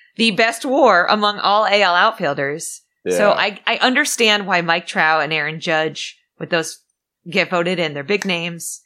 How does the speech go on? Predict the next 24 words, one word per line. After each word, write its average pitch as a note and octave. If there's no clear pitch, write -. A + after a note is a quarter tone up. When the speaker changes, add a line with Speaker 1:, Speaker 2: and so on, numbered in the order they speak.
Speaker 1:
In D#3+
Judge's F3+
case, -
it C3
doesn't D#3
matter D3
what D3
he C#3+
does. C#3+
He's C#3+
gonna C#3+
get C#3
voted C3+
in, G#2
right? C#3+
Whatever. C#3+
Speaker 2:
Big G2+
market, F2
yeah. D#2+
Speaker 1:
However, D#3+
explain A3+
to A#3
me A3
how E3